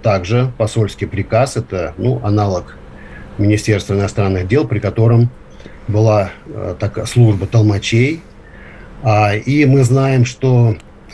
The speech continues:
были, э, достаточно часто ситуации, когда переводчики, они же толмачи, выполняли и дипломатические функции.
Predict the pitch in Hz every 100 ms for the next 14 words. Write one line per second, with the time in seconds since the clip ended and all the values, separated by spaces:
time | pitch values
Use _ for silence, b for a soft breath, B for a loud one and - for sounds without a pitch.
0 | - 107 123 135 127 123 120 110 - -
1 | - - 120 117 110 107 107 92 107 117
2 | 127 120 120 113 135 123 - 117 104 -
3 | B B B B - 110 117 120 123 117
4 | 110 110 104 110 107 92 - B B B
5 | B B - 123 120 135 175 - 113 -
6 | 104 110 104 101 104 104 107 - 98 104
7 | 113 117 123 123 131 123 120 131 135 147
8 | 196 - - - 90 73 - - - -
9 | - 98 - - -